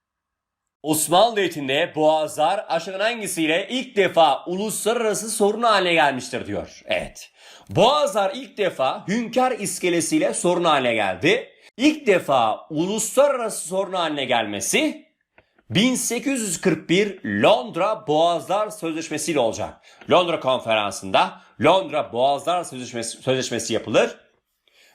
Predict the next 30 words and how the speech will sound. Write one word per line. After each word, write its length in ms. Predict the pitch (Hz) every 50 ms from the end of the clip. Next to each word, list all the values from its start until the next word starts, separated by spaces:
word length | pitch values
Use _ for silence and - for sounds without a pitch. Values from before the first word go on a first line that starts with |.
| _
ve 120 | 123 127 127
böylece 580 | 185 208 208 180 147 135 127 117 110 - 101
boğazlar 640 | 131 135 143 139 135 123 123 139 160 185 202 196 - -
uluslararası 720 | 139 139 135 151 151 - - 175 190 190 180 170 151 - -
sorun 220 | 139 131 127 120
haline 240 | 117 107 101 101 95
gelir. 320 | 92 90 82 - - - - _ _ - - - _ _ -
Cevabımız 960 | - 170 196 214 220 220 202 165 151 160 208 269 320 - - - - - _ _ _ _ _ _
Bursa. 720 | - - 90 98 190 240 - - - - 101 78 - - _ _ _ _ _ _
Fakat 500 | _ - 98 98 - 170 196 196 - 156
bu 60 | 151
soruyu 360 | 156 156 156 160 170 165 165
sizinle 340 | - - 131 143 151 156 147
bir 80 | 151 -
otopsi 480 | 135 139 135 - 277 302 - - - 185
yapalım. 480 | 156 - 135 127 131 156 196 247 254 - _ _ _ - _ _ _ _ _ _ _
Berlin 560 | 92 92 90 160 180 220 254 262 240 220 202
Anlaşması. 720 | 190 170 151 139 131 - 113 - - - 87 80 - - _ _ _ _ _ _ _ _ _ _ -
Doksan 400 | 151 175 185 180 - 220 233 233
üç 100 | - 226
Harbi'nden 460 | 214 208 202 196 196 196 208 208 214
sonra 300 | 208 - 190 185 185 190
yapılan 500 | 185 170 180 143 147 151 156 180 180 123
bin 160 | 160 196 190
sekiz 260 | 180 - 202 196 -
yüz 140 | 233 220 170
yetmiş 280 | 196 196 196 - 165 -
sekiz 400 | - 175 180 208 180 135 113 127
Berlin 340 | 147 156 180 180 180 175
Anlaşması. 760 | 165 160 151 143 - 135 123 - - 135 156 185 190 190 -